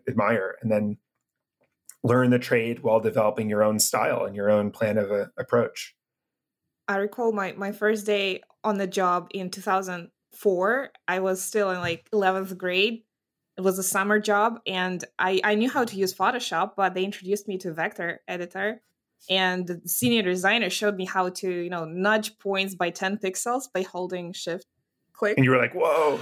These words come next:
Speaker 1: <laughs>
Speaker 2: And I was like, "Why?" And then I kind of got the grasp of it. And then, then <laughs> it was so interesting how even basic concepts you still, somebody can explain to you, and that can be helpful to person.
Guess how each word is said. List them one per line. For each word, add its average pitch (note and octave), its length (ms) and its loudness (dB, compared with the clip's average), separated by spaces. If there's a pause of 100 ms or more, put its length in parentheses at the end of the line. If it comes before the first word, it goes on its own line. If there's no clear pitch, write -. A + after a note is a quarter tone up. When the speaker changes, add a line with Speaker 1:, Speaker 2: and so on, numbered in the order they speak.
(120)
Speaker 1:
<laughs> - 140 -14
Speaker 2:
And C3 340 0
I D#4+ 80 4
was F#4+ 140 0
like, A3+ 400 -2
"Why?" F4+ 500 0
And C4+ 180 2
then D#4+ 160 4
I D#4+ 100 0
kind C#4+ 300 -2
of A#3+ 200 -4
got A3+ 300 2
the A#3 80 0
grasp G#3 360 2
of A3+ 140 0
it. A3 140 2
And G3+ 140 4
then, F#3 200 -2
then G3 200 4
<laughs> - 440 0
it C#4 120 -6
was - 220 8
so C4 180 0
interesting A3+ 540 -2
how F#3+ 360 0 (140)
even A3 240 4
basic F#3 360 -2
concepts F#3 500 -6
you F3+ 60 -4
still, F3+ 440 -4 (360)
somebody G#3 380 2
can G#3+ 180 -2
explain F3+ 480 -2
to F#3 120 -6
you, D#3+ 120 -4
and D#3 100 -6
that D#3 160 0
can E3+ 180 -12
be C#3+ 300 -8
helpful D#3 500 -12
to D3+ 120 -12
person. D3 540 -10